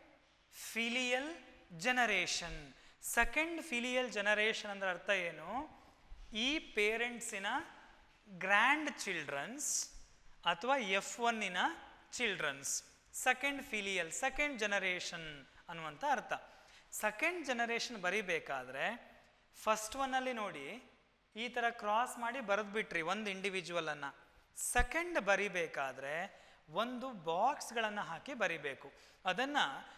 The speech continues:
ಹೇಗೆ ಬರಿಬೇಕು ಅನ್ನೋದನ್ನ ಹೇಳ್ಕೊಟ್ಟಿರುವಂಥ ಒಬ್ಬ geneticist ಇದ್ದಾರೆ, ಪುನೆಟ್ ಅಂತ. So I repeat his name,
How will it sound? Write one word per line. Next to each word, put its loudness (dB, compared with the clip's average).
ಹೇಗೆ 2
ಬರಿಬೇಕು 0
ಅನ್ನೋದನ್ನ -6
ಹೇಳ್ಕೊಟ್ಟಿರುವಂಥ -4
ಒಬ್ಬ -4
geneticist -4
ಇದ್ದಾರೆ, -2
ಪುನೆಟ್ 2
ಅಂತ. -6
So -8
I 0
repeat -2
his -12
name, -4